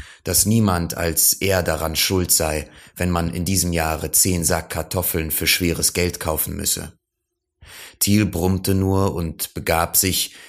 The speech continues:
Lenens Reden wenig Beachtung schenkend, sogleich an das Bett seines Ältesten, welches er in den Nächten, wo er nicht im Dienst war, mit ihm teilte.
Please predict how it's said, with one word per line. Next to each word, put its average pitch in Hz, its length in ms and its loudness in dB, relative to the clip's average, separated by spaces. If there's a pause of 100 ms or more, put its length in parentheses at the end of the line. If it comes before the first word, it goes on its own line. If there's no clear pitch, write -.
Lenens 90 580 2
Reden 90 360 0
wenig 85 380 0
Beachtung 87 440 -2
schenkend, 80 600 -4 (260)
sogleich 90 540 0
an 87 80 -2
das 80 260 2
Bett 85 180 0
seines 85 340 0
Ältesten, 76 720 -2 (320)
welches 85 340 2
er 80 180 0
in 82 80 0
den 80 140 0
Nächten, 80 540 0
wo 78 100 0
er 78 80 0
nicht 87 240 0
im 82 140 -4
Dienst 80 340 0
war, 76 160 0
mit 78 180 -6
ihm 78 140 -6
teilte. - 560 -4